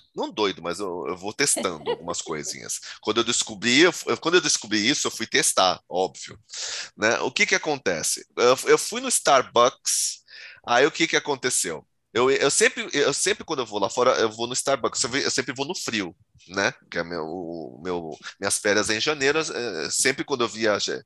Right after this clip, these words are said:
quando eu viajo, eu viajo no frio. E lá nos Estados Unidos, eu sempre pergu-, eu sempre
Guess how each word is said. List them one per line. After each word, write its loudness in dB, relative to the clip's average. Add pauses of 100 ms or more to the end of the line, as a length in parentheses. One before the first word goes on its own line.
(220)
quando -2
eu 2
viajo, 2
eu -2
viajo 2
no -6
frio. -4 (600)
E 6
lá 4
nos -2
Estados 0
Unidos, -6
eu -2
sempre -6
pergu-, -2
eu 2
sempre -2